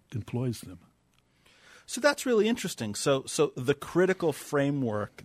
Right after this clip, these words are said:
Speaker 2: that informs research, informs inquiry, is such a personality trait that it's going to define how you deal with your boss, how you deal with your colleagues, how you deal with your institution.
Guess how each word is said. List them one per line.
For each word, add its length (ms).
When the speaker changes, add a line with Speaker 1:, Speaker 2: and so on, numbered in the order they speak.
Speaker 2:
that 260
informs 960
research, 600
informs 580
inquiry, 720
is 140
such 240
a 40
personality 840
trait 460
that 280
it's 160
going 500
to 440
define 520
how 100
you 160
deal 160
with 180
your 80
boss, 500
how 120
you 160
deal 260
with 200
your 80
colleagues, 500
how 80
you 100
deal 220
with 120
your 120
institution. 760